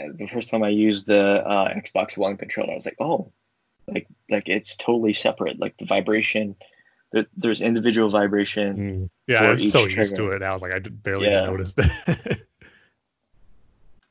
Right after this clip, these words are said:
Speaker 1: Um, but yeah, anyway, I, I, I just hope that they, they, um, they sort of bring that to the PlayStation controller because it's a, it, it's a little thing, and I'm sure it'll cost them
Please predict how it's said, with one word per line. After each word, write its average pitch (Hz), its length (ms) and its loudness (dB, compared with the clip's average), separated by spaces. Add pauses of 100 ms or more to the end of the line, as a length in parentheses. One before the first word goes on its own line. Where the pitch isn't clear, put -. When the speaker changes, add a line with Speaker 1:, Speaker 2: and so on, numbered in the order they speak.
(240)
Speaker 1:
Um, 92 420 -2 (1000)
but 113 120 4
yeah, 95 160 2 (280)
anyway, 98 360 -2 (360)
I, 113 140 6 (100)
I, 69 440 -4
I 117 80 -4
just 123 180 -8
hope 107 240 -4
that 90 140 -8
they, 85 300 -4 (140)
they, 90 240 -2
um, 73 380 -4 (680)
they 107 100 -4
sort 104 200 2
of 90 60 -6
bring 95 260 2
that 95 360 2
to - 120 -6
the 73 500 -2 (160)
PlayStation 90 600 0
controller - 340 -8 (180)
because - 380 -10 (1040)
it's - 140 2
a, 165 180 6
it, - 120 2
it's 139 200 2
a 151 80 6
little 135 220 4
thing, 139 420 -2
and 104 100 -4
I'm 101 60 -2
sure 110 220 -2
it'll 110 100 2
cost 107 360 -2
them 98 240 -8